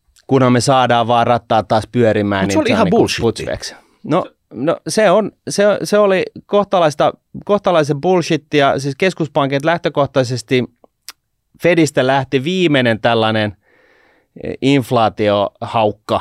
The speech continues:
Speaker 1: ö, muistaakseni vuonna kaksituhatta neljätoista, mä en muista mikä sen kaverin nimi oli, mutta hän on niinku periaatteessa ollut,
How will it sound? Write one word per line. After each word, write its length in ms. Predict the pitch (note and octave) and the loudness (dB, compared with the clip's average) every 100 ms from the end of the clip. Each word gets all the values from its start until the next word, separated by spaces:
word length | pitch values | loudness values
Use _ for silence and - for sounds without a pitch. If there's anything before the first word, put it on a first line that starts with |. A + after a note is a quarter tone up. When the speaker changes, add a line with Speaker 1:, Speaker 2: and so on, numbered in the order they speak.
| - | -6
Speaker 1:
ö, 440 | A#2+ - A2 G#2+ G#2+ | -18 -10 -4 -2 -2
muistaakseni 760 | A#2 G#2+ G#2+ - G#2+ G#2 G2+ G#2 | -2 -2 -4 -2 -2 -2 -4 -4
vuonna 240 | A#2 A2 | -2 -2
kaksituhatta 420 | A2 A2+ - G#2+ A#2 | -2 -4 -2 -4 0
neljätoista, 520 | A#2 G#2+ G2+ F#2+ A2 | 0 0 -2 -4 -4
mä 80 | G#2+ | -4
en 60 | |
muista 220 | A2 G#2+ | -4 -6
mikä 180 | G2+ A2 | -8 -8
sen 120 | G#2 | -6
kaverin 320 | G2 A2 G#2 G#2+ | -2 0 0 -2
nimi 280 | A2 G#2+ | -2 -2
oli, 200 | G2+ G2+ | -2 -2
mutta 240 | G2 G2+ G#2+ | -4 -6 -4
hän 140 | B2 | -2
on 160 | A#2+ A2 | -4 -4
niinku 180 | G#2 G2 | -8 -2
periaatteessa 540 | A#2+ A#2 - G#2+ A#2 | 0 0 -2 -4 -2
ollut, 220 | G#2 G#2 | -4 -6